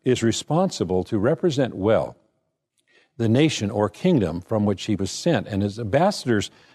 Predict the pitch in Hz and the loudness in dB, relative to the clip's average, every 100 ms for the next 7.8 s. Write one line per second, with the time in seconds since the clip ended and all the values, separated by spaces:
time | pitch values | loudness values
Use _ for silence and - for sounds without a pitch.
0 | _ 110 - 170 147 - 123 117 196 143 | _ -4 0 2 2 0 0 4 4 2
1 | - 117 104 110 104 110 101 143 131 110 | 0 -2 -2 -4 -4 -2 0 0 0 0
2 | 104 - 117 113 98 107 147 160 82 120 | -2 -2 0 2 0 2 4 4 2 -4
3 | - _ _ _ _ 101 101 120 127 123 | -10 _ _ _ _ -2 2 2 0 -2
4 | 123 104 - 104 165 196 139 107 110 98 | 0 0 -2 -2 0 2 0 0 0 0
5 | - 101 - 120 135 170 - - - 104 | -2 -10 -4 0 2 0 -6 -12 -4 0
6 | 90 78 107 123 131 127 - - 90 87 | 2 2 2 2 2 2 -2 -2 0 0
7 | - - 120 135 131 71 - | -4 -4 0 2 2 -2 -8